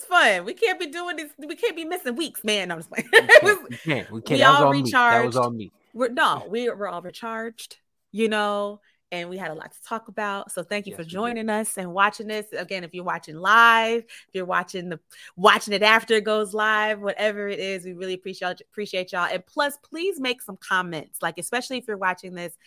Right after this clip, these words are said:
Speaker 1: after it goes live. We wanna know what y'all want us to talk about. We've got, you know,
Speaker 2: Let us
Speaker 1: we talk
Speaker 2: know.
Speaker 1: about everything that's going on on the shows, you know what I mean, every week. But, like, what do you wanna hear us talking about? So throw that in the comments. We'll pay attention. Um,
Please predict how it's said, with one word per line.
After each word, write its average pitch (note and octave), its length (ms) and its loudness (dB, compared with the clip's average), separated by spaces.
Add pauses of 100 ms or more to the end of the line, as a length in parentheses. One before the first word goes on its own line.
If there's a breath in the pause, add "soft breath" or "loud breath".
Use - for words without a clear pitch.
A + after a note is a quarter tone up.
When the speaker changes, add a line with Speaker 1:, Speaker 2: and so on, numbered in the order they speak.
(220 soft breath)
Speaker 1:
after F3 360 2
it F3+ 140 -4
goes E3+ 300 -4
live. D#3+ 380 -8
We A#3 100 -4
wanna G#4+ 220 -2
know G4+ 120 -2
what F4+ 160 -6
y'all B3 180 0
want G#3+ 140 -4
us F#3 60 -10
to F#3 80 -18
talk E3+ 200 -4
about. - 280 -10 (300 loud breath)
We've G#3 140 -4
got, A3 300 6
you A3 80 -4
know, F#3+ 200 -4
Speaker 2:
Let - 40 -4
us - 60 -6
Speaker 1:
we A3 60 -8
talk A#3 220 4
Speaker 2:
know. A#3+ 60 -4
Speaker 1:
about A3+ 240 4
everything A3+ 400 -4
that's G#3+ 160 -4
going A3 260 -2
on G#3+ 140 -2
on G#3 100 -6
the G3 80 -6
shows, G#3+ 540 0 (380 loud breath)
you A#3 80 0
know G#3+ 80 2
what G#3 60 -2
I G#3 40 -4
mean, G#3 180 -4
every G3+ 240 -2
week. A#3 380 -4 (220 loud breath)
But, A3+ 120 2
like, G#3 200 2
what F3 320 -6
do B4 80 -12
you A4+ 200 -4
wanna D4+ 160 -2
hear E3+ 200 -2
us D3+ 100 -10
talking D#3 260 -6
about? C#3+ 260 -10
So F3+ 140 -16
throw D#4 140 2
that G4 140 -4
in F4 60 -10
the D#4+ 60 -10
comments. A#3+ 560 -2 (140)
We'll A#3 140 -2
pay A#3+ 180 -2
attention. B3+ 600 -8 (320 soft breath)
Um, F#3+ 500 0